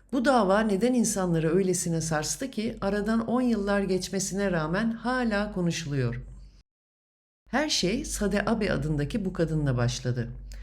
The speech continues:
Bin dokuz yüz beş yılında Tokyo'da maddi durumu fena olmayan bir ailede dünyaya geldi. Birden fazla kardeşi vardı.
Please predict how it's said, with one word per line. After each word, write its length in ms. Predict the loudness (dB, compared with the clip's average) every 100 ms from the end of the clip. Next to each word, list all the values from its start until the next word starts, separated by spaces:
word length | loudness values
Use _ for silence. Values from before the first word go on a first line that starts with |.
| -16 -6 2
Bin 180 | 4
dokuz 300 | 4 2 0
yüz 180 | 0 2
beş 300 | 2 2 2
yılında 500 | 2 2 2 2 0
Tokyo'da 720 | 2 2 2 2 2 2 0 -8 -10 0
maddi 420 | 0 2 2 4
durumu 260 | 4 4 2
fena 360 | 2 4 2
olmayan 520 | 2 2 2 2 2
bir 100 | 2
ailede 440 | 2 2 0 0 0
dünyaya 480 | 2 4 4 4 4
geldi. 440 | 2 0 -2 -8 -12 -18 -16 -14 -2
Birden 340 | 2 4 4 4
fazla 380 | 4 2 2 2
kardeşi 500 | 2 2 0 -2 0
vardı. 400 | 0 0 -4